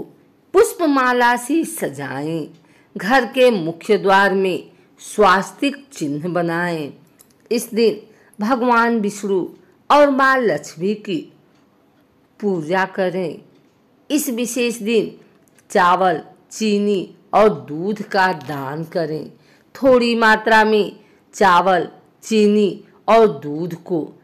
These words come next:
नदी में बहाना भी शुभ माना जाता है। इस दिन चाँद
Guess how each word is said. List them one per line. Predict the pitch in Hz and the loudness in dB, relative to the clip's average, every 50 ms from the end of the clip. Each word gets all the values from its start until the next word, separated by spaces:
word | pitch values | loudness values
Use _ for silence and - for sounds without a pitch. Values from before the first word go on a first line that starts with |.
| _ _ _ _ 196 | _ _ _ _ -2
नदी | 208 226 226 226 214 311 339 339 | 2 2 2 2 4 2 2 2
में | 311 311 294 277 277 240 | 2 2 0 0 0 2
बहाना | 214 214 208 214 220 214 214 214 214 214 214 208 | 2 0 2 2 0 2 2 2 2 2 2 2
भी | 202 196 202 220 190 165 - - - _ _ _ _ _ _ _ - | 2 0 -2 -2 -2 -4 -6 -12 -20 _ _ _ _ _ _ _ -20
शुभ | - - - 196 165 160 | -8 -2 -2 -2 -2 0
माना | 190 196 185 185 185 185 185 185 185 185 | 0 0 2 2 2 2 2 2 2 2
जाता | 175 190 185 185 180 180 - 185 180 | 2 4 4 4 2 2 2 2 2
है। | 185 196 175 190 202 165 - - - _ _ _ - - - - _ - | 2 2 0 0 -2 -2 -2 -6 -14 _ _ _ -20 -20 -20 -20 _ -4
इस | 285 320 - - 233 | -2 0 0 0 0
दिन | 240 277 277 254 214 | 0 0 0 0 -2
चाँद | - - 202 170 156 156 170 202 214 | -4 -2 2 4 4 4 4 2 0